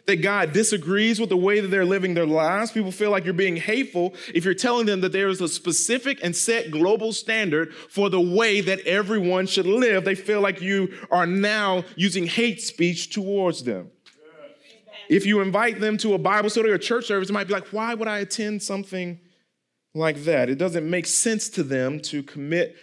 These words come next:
their lives to the Christian faith. In her book, The Gospel Comes with a House Key, Rosaria Butterfield has a quote that I want to share with you. She says, "Let's face it,"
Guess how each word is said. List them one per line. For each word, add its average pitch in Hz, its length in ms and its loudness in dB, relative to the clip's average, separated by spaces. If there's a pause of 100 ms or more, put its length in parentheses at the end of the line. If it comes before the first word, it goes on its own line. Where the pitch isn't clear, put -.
(160)
their 151 140 2
lives 147 540 0
to 151 100 -2
the 135 80 -8
Christian 147 400 -12
faith. 120 300 -6 (1700)
In 170 120 2
her 175 120 2
book, 196 260 0
The 165 80 -4
Gospel 160 320 -2
Comes 156 240 -4
with 151 120 -8
a 147 40 -4
House 156 300 -6
Key, 113 320 -8 (600)
Rosaria 147 380 2
Butterfield 143 500 0
has 127 140 -4
a 117 60 -12
quote 139 460 -2
that 131 100 -4
I - 20 -4
want 123 140 -4
to 113 60 -8
share 131 220 -2
with 107 140 -6
you. 101 160 -12 (1120)
She - 160 -8
says, 113 480 0 (400)
"Let's 233 160 2
face 208 340 0
it," 113 140 -4